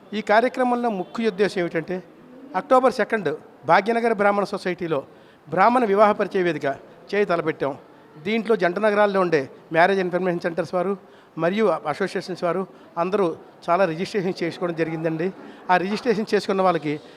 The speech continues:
అక్టోబర్ రెండవ తారీఖు నాడు పుస్తకం రిలీజ్ చేసి, ఎవరైతే చేసుకున్నారో కొరియర్ ద్వారా కాకుండా రిసీట్స్ తీసుకుని వస్తే వారికి పుస్తకాలు ఇవ్వడం జరుగుతుందండి.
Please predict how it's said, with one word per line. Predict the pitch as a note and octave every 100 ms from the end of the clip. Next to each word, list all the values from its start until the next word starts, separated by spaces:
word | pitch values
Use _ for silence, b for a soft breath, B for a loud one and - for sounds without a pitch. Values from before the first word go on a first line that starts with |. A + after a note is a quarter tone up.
| B -
అక్టోబర్ | F3 A#3 A3
రెండవ | F3+ F#3+
తారీఖు | G3 F3+ E3
నాడు | D#3+ D3 D3+ - -
పుస్తకం | F#3 B3 B3
రిలీజ్ | G3+ G#3 G#3
చేసి, | F#3 - C#3+ - B B
ఎవరైతే | E3 G3 A3+ A3+ A3+
చేసుకున్నారో | G#3 - G3 G3 F3
కొరియర్ | F3+ G3+ G#3+
ద్వారా | G#3+ G#3
కాకుండా | G3 F3+ F#3 F3+ D#3 - B B B
రిసీట్స్ | G3+ - G#3+
తీసుకుని | G3 F3 F#3+
వస్తే | E3 F#3
వారికి | F3 E3+ -
పుస్తకాలు | - F3+ E3+
ఇవ్వడం | E3
జరుగుతుందండి. | D#3 D#3 D3+ E3 D#3 F#3